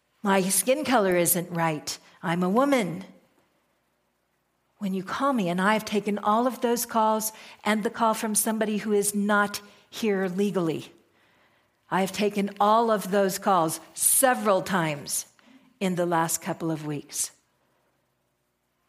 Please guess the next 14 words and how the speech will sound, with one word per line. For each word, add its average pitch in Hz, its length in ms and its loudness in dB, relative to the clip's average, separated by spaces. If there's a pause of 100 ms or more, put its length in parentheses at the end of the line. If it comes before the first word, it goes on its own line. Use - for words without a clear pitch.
(140)
When 190 320 0
we 254 480 -2 (400)
take 233 640 -4 (760)
these 202 380 0
things 196 340 -4
into 185 220 -4
consideration, 185 1040 -6 (1400)
when 180 120 -10
we 180 140 -6
take 208 260 -8
these 214 200 -4
things 202 280 -2
into 185 160 -6
consideration, 185 800 -6